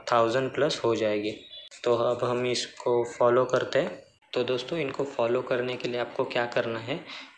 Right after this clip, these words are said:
यहाँ जो red color में दिख रहा है कॉपी का button, यहाँ पे आपको copy करके इनका जो, अ, Twitter का हैंडल है, कॉपी कर लेना है। और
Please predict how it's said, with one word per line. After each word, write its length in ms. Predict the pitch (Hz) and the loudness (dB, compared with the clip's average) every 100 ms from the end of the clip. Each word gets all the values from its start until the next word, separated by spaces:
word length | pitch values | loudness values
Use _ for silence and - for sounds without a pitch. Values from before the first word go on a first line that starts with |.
| - | -6
यहाँ 200 | 117 113 | -2 -2
जो 300 | 113 120 117 | 0 2 2
red 240 | 117 120 120 | 2 2 0
color 280 | 123 120 | -2 -2
में 180 | 123 120 | -2 -2
दिख 200 | 120 117 | -2 -2
रहा 120 | 139 | -4
है 60 | 180 | -4
कॉपी 420 | 175 127 113 - | -2 0 0 0
का 160 | 117 117 | -2 0
button, 420 | 117 113 143 190 | -2 -2 -4 -4
यहाँ 180 | 143 117 | -6 -6
पे 140 | 110 117 | -2 -2
आपको 260 | - 160 | -2 -6
copy 380 | - - 113 123 | -2 -2 0 -2
करके 500 | 120 120 110 151 147 | -2 -2 -2 -2 -2
इनका 260 | 113 113 113 | -2 -2 -2
जो, 280 | 117 110 110 - - - - 120 | 0 -2 -4 -12 -14 -16 -10 -4
अ, 320 | 117 113 110 | -2 -2 -2
Twitter 420 | 120 117 120 - | -2 0 -2 0
का 100 | 123 | -2
हैंडल 300 | 117 113 113 | -2 -2 0
है, 80 | 139 | -2
कॉपी 380 | - 110 - 110 | 0 -4 0 0
कर 180 | 117 | 0
लेना 300 | 113 110 110 | 0 -2 -2
है। 220 | 110 151 196 - - - - - | -2 -2 -4 -14 -20 -20 -20 -4
और 420 | 123 117 117 113 | 0 2 2 0